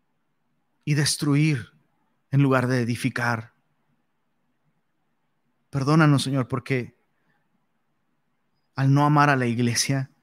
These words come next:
realmente estamos revelando que no te amamos a ti, ni a tus propósitos, ni tu voluntad eterna. Perdónanos, Señor, porque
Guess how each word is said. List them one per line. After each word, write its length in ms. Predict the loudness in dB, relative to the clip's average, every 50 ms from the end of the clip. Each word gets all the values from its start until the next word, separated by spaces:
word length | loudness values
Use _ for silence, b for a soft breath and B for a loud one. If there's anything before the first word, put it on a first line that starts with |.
| _ _ _ _ _ _ _ _ _ _ _ _ _ _ _ _ _ _ _ _ _ _ _ _ _ _ _ _ _ _ _ _ _ _ _ _ _ _ _
realmente 480 | -4 -2 0 2 4 4 4 2 0
estamos 300 | 0 -2 0 0 0 0
revelando 420 | 0 -2 -2 0 0 0 0 -2 -2
que 100 | -2 -2
no 120 | -2 0
te 80 | 0 2
amamos 360 | 2 4 4 2 2 0 -2
a 80 | -8
ti, 320 | -6 -6 -4 -4 -4 -6 -10 _ _ _ _ _ _ _ _ _ _ _ _ _ _ _ _ _ _
ni 120 | 6 6
a 80 | 6 6
tus 180 | 2 -4 -4
propósitos, 680 | -2 -4 -4 -2 0 -2 -2 0 -2 -4 -4 -2 0 2
ni 100 | 2 2
tu 120 | 2 0
voluntad 440 | 0 0 2 2 2 2 2 2 0
eterna. 540 | 0 -2 -4 -10 -6 -4 -2 -2 -4 -6 -10 _ _ _ _ _ _ _ _ _ _ _ _ _ _ _ _ _ _ _ _ _ _ _ _ _ _ _ _ _
Perdónanos, 540 | -2 0 4 6 6 6 6 6 4 4 2
Señor, 240 | 2 0 0 0 0
porque 520 | -2 -4 -2 0 -2 -2 -2 -4 -10 _